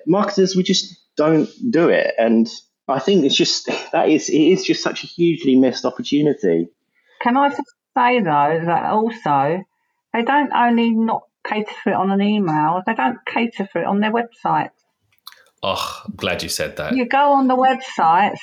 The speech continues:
Speaker 2: and, um, you, you have to phone in the end. And you say to them, "Okay, can you tell me," not that company that I mentioned, but these things like Planet Cruise, the biggest ones,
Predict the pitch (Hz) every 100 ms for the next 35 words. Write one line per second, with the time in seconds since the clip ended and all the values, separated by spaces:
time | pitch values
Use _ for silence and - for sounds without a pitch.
0 | - 226 220 226 220 226 226 233 - _
1 | _ _ _ 214 277 269 262 294 339 -
2 | - - 311 392 262 190 170 160 156 160
3 | 160 _ _ _ _ _ - 254 226 294
4 | 302 339 339 330 - 240 247 226 - 247
5 | - 202 202 - 277 294 311 - 285 247
6 | 240 190 151 147 202 _ _ _ - 392
7 | - 285 - 240 208 214 196 185 202 175
8 | 143 - 170 _ - 180 - - - 220
9 | - _ _ 233 226 208 - - 196 190
10 | - - 190 175 - 175 208 202 165 _
11 | 160 156 160